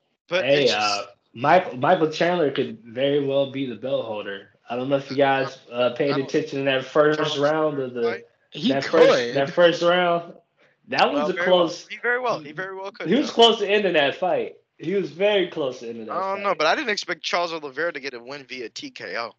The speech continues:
Speaker 1: I thought it was gonna be submission, if anything. It was kinda
Speaker 3: Yeah.
Speaker 1: impressive. Yeah,
Speaker 2: Yeah,
Speaker 1: Charles
Speaker 2: that
Speaker 1: Oliveira was a
Speaker 2: he pulled
Speaker 1: submission.
Speaker 2: out another,
Speaker 1: Yeah.
Speaker 2: pulled a trick out of his bag on that
Speaker 1: That's
Speaker 2: one.
Speaker 1: kinda like the
Speaker 3: <laughs>
Speaker 1: Masvidal Usman, when Usman literally was the first person to knock out Masvidal, like, ever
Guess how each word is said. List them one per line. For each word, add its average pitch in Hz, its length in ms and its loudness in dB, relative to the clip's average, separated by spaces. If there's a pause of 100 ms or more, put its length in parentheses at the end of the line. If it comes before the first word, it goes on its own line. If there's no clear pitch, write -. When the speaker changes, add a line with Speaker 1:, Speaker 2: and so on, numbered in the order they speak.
(260)
Speaker 1:
I 139 100 -4
thought 139 180 -4
it 113 40 -10
was 110 100 -12
gonna 101 120 -20
be 95 60 -18
submission, 98 480 -14 (380)
if 117 120 -18
anything. 98 440 -14 (720)
It 98 40 -20
was 95 100 -18
kinda 123 220 -10
Speaker 3:
Yeah. 131 100 -10
Speaker 1:
impressive. 120 340 -10 (460)
Yeah, 107 180 -12
Speaker 2:
Yeah, 123 80 -8
Speaker 1:
Charles 123 260 -6
Speaker 2:
that 113 120 -14
Speaker 1:
Oliveira 113 260 -10
was - 460 -6
a - 120 -20
Speaker 2:
he - 40 -20
pulled 98 120 -10
Speaker 1:
submission. 131 480 -4
Speaker 2:
out 120 60 -6
another, 127 240 -10
Speaker 1:
Yeah. - 540 -20
Speaker 2:
pulled 131 180 -10
a 120 60 -8
trick 135 260 -10
out 123 160 -6
of 120 60 -6
his 110 100 -14
bag 127 320 -8
on 110 80 -12
that 120 240 -12
Speaker 1:
That's - 120 2
Speaker 2:
one. 262 140 2
Speaker 1:
kinda 262 80 4
like 214 240 2
the 170 120 -2
Speaker 3:
<laughs> - 0 -
Speaker 1:
Masvidal 170 920 -2 (100)
Usman, 160 360 -8
when 147 180 -12
Usman 160 300 -8
literally 151 240 -4
was 135 120 -12
the 131 80 -14
first 143 280 -14
person 135 320 -12
to 120 100 -16
knock 120 340 -8
out 123 140 -8
Masvidal, 127 560 -10 (460)
like, 104 280 -14
ever 123 320 -10